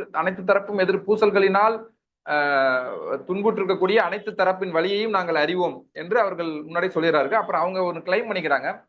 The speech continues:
ரெண்டாயிரத்தி ஒன்பது போர் முடிந்தவுடன் முதல் முதல் உண்மை மற்றும் மீளிணக்கத்துக்கான ஆணையம் ஒன்றை அமைக்க வேண்டும் என்று ஐநா சொல்வதற்கு முன்பு நாங்கள் தான் இந்த இலங்கையில் சொன்னோம் என்று, அஹ், ஒரு கருத்தை முன்வைக்கிறார்கள். இப்போதும்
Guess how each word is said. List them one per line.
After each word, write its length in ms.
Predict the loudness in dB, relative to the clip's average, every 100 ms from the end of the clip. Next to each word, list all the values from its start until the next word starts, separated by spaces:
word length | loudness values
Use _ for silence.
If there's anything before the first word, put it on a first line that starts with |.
| _ _ _ _ -8
ரெண்டாயிரத்தி 560 | 0 2 2 0 -2 0
ஒன்பது 400 | 0 2 2 2 0
போர் 300 | 0 -2 -2
முடிந்தவுடன் 600 | -4 -6 -4 -2 -2 -2 -8 -18 _
முதல் 280 | -6 0 0
முதல் 280 | 2 2 2
உண்மை 360 | 0 -2 0 0
மற்றும் 320 | 0 -2 0 2
மீளிணக்கத்துக்கான 640 | 4 2 0 -2 -2 -2
ஆணையம் 380 | -2 -2 -6 -8
ஒன்றை 220 | -4 0
அமைக்க 300 | 2 0 0 0
வேண்டும் 280 | 0 -2 -2
என்று 180 | 2 4 4
ஐநா 280 | 0 0 0
சொல்வதற்கு 480 | 0 0 2 0 -2
முன்பு 240 | -8 -4 0
நாங்கள் 320 | 0 0 0
தான் 200 | 0 -2
இந்த 140 | -4
இலங்கையில் 480 | -4 -2 0 -2 -4
சொன்னோம் 340 | -2 2 0 -2 -16 _ _ -6
என்று, 260 | -4 2 4 4 -2 -18 _ -2
அஹ், 540 | 0 2 0 0 -2 -6 _ -8 -6 0 0 2
ஒரு 160 | 2 2
கருத்தை 280 | 0 -4 -6
முன்வைக்கிறார்கள். 500 | -6 -4 0 0 0
இப்போதும் 500 | -2 2 2 2 -4